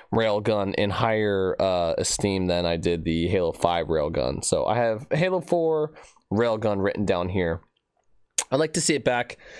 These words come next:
especially in big team. There's sometimes when, um,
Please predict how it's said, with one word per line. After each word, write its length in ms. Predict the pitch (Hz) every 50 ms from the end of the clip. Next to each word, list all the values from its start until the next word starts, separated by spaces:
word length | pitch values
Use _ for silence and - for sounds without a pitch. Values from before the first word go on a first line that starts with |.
| - - - -
especially 320 | - - 185 175 - 220
in 80 | 185 139
big 200 | 113 127 123 113
team. 360 | - 156 151 156 165 170 165 - _ _ _ _ - - - - - - _ _ - - - - - _ _ _ _ _ -
There's 260 | - 135 143 135 131
sometimes 480 | - 151 139 127 - 139 135 127 117 -
when, 200 | 117 117 113 110
um, 320 | 107 104 98 95 92 87